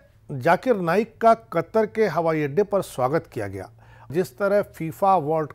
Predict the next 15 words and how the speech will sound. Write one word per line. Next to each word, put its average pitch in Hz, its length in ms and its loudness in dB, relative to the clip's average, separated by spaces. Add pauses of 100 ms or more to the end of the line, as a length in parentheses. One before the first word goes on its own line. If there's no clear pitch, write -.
कप 175 240 -2
के 151 100 -6
दौरान 151 400 -4 (100)
उन्हें 147 260 -8
भाषण 131 320 -6
करने 139 300 -10
की - 180 -16 (280)
अनुमति 190 520 -2
मिली 190 280 0
है, 233 220 -4 (220)
उनके 165 360 -4
भाषण 147 520 -4
की, 208 540 -8 (300)
उनके 160 280 -4
धार्मिक 156 520 -4